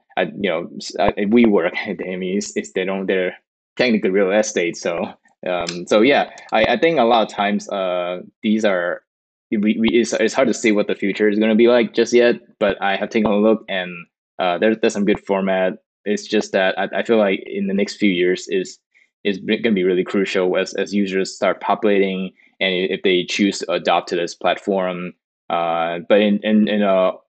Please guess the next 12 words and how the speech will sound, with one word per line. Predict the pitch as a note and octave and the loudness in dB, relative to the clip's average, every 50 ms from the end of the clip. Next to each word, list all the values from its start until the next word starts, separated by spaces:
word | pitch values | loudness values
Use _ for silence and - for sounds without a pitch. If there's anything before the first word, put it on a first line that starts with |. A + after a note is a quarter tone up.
| _ _ _ _ _ - A2+ | _ _ _ _ _ -10 -2
general | - A#2+ A2+ A#2 A2+ A2+ A2 G#2+ G#2 G2+ G2+ G2 - | 0 0 2 2 4 4 4 4 4 4 2 2 0
overview | G2+ G#2+ G2 G2+ G2 F#2+ G#2 G#2 G2+ G2 | 0 0 0 0 0 2 2 4 4 4
of | F#2+ F#2 F#2 - - _ _ _ _ _ _ _ _ - | 4 2 0 -4 -10 _ _ _ _ _ _ _ _ -2
metaverse, | A2+ A2+ A2 G#2+ F#2 F2+ F#2+ F2 F2 F2+ - - - - - - _ _ _ _ | 0 2 2 2 2 0 0 0 0 0 -2 -4 -10 -12 -14 -18 _ _ _ _
I, | - G#2 G2 F#2+ G2 G2 G2 F#2+ G2 G#2 - - _ _ _ _ _ _ _ _ _ _ _ _ _ - | -2 0 0 0 0 0 0 -2 -2 -4 -6 -14 _ _ _ _ _ _ _ _ _ _ _ _ _ -2
I, | G#2+ A#2+ B2 A#2+ - A#2+ | 0 0 0 2 0 -2
I | A#2 | 0
can't | - E3 D#3 C3 A2+ | 2 2 2 2 0
say | - - B2+ A2+ A2 A2 A2 | 0 2 4 4 6 6 6
we're, | G#2+ G#2 G2+ F#2+ F#2+ F#2+ | 4 4 2 2 2 0
we're | G2 G2+ F#2+ F#2 | 2 2 2 2
anywhere, | - G#2 G#2+ G#2+ G2+ G2+ G2 F#2+ F#2 F#2 F#2 F2 - | 0 0 0 0 0 0 0 0 0 0 -2 -4 -6